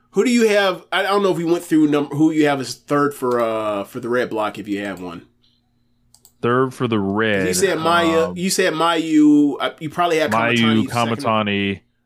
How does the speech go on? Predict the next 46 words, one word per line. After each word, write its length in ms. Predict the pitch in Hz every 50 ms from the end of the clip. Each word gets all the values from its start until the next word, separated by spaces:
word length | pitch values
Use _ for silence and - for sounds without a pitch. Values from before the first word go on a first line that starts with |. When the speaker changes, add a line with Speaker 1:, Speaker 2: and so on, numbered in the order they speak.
| _ _ _
Speaker 1:
Who 160 | - 95 92 95 95
do 60 | 92
you 60 | 92 92
have 80 | 92 90
as 60 | 92
Speaker 2:
Uh, 40 | -
Speaker 1:
a 40 |
third? 400 | - - 139 131 120 117 107 - - _ _ _ _ _ _ _ _ _ _ _ _ _
Speaker 2:
I 180 | - - - -
th-, 320 | - - - - - -
I 140 | 107 101 90
think 480 | - - - - 113 127 135 - -
you 80 | 127 113
gotta 280 | 107 117 120 120 117 117
go. 540 | 113 117 123 127 123 127 127 123 120 - _ _ _ _ _ _ _ _ _ _ _ _ _ _ _ _ _ _ _ _ _ _ _ _ _ _ _ _ _ _ _ _ _ -
You 80 | 104
gotta 160 | 120 170 220
Speaker 1:
Kid? 60 | 254 262
Speaker 2:
go 40 |
with 100 | 240 214
Shuri, 400 | - - 277 330 311 170 117 104
don't 260 | 98 107 135 190 214 -
you? 160 | 277 320 302 - _
You 140 | - 151 196
gotta 140 | 226 220
go 100 | 196 208
with 100 | 196 320 320
Speaker 1:
Oh, 80 | 269
Speaker 2:
Shuri, 160 | 254 269 196 262
Speaker 1:
yeah, 60 | 247
Speaker 2:
don't 100 | 240 233
Speaker 1:
yeah, 60 | 214 202 190
Speaker 2:
you? 60 | 185
Speaker 1:
yeah, 80 | 185 175 170 165
yeah. 140 | 160 156 156
Um, 80 | 160 147
my 140 | 147 156
bad. 300 | 147 127 113 113 110 -
My 160 | - 131 143 147
bad. 200 | 147 139 135 123
Forgive 300 | - 143 135 156 170 160
me. 320 | 156 151 151 151 139 135 - _ _ - - - -
Forgive 380 | - - 135 123 139 147 139 131
me. 300 | 135 131 131 127 127 - _ _
Yeah. 340 | - 117 127 123 123 123 - - _ _ _ _ _ - _ _ _ _ _ _ _ _ _ _ _ _ _
Yeah. 300 | 151 151 151 - -